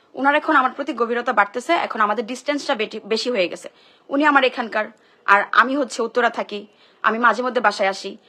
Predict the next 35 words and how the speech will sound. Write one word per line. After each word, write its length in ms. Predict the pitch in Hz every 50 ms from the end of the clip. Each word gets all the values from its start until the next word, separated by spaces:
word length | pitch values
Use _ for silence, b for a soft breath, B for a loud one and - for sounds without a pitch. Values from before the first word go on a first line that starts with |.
| b b
এখন 200 | b - - 233
উনি 100 | 233 247
আমার 120 | 247 240
সাথে 120 | 240 247 262
কমিউনিকেট 420 | - 277 277 294 285 - 277 -
করতে 200 | - 330 - 339
পারতেছে 360 | 262 269 262 - 185 - -
না। 100 | - - - - _ _ _ b b b b b b
সেই 160 | b - 302
ক্ষেত্রে 320 | 285 - 330 330 339 370 440 587 - - _ _ _ _ _ _ _ _ _ _ _ _ _
আমরা 240 | - 233 226 240 254
দুইজনে 320 | 226 269 262 277 277 269
ডিসাইড 300 | 226 262 247 269 247 247
করলাম, 300 | - 294 302 302 330 392 480 - _ _
তাহলে 260 | - 233 247 226 240 -
আমি 80 | 233
উত্তরা 280 | 233 240 - 254 233 214
থেকে 200 | - 233 208 202
চলে 200 | - 247 226 208
আসি। 220 | 185 190 - - - _ -
আমার 200 | - 202 214 220
আম্মু 180 | 220 220 247 233
পাপার 220 | 240 233 - 247
সাথেও 240 | - 226 202 - 214
বুঝ 220 | 196 208 214 -
পরামর্শ 380 | - 220 220 226 226 233 - 254
করলাম 360 | 240 247 254 254 277 302 339 - b b b b b b 196
যে 240 | 180 196 196 190 - -
উনি, 240 | 214 220 220 202
আর 120 | - 208 214
আমি 300 | 233 - - 233 240 247
ওনাকে 260 | 262 269 285 330 330
আপনি 300 | - - - - 247 247
করে 160 | 214 226 202
বলি। 240 | 175 180 175 - -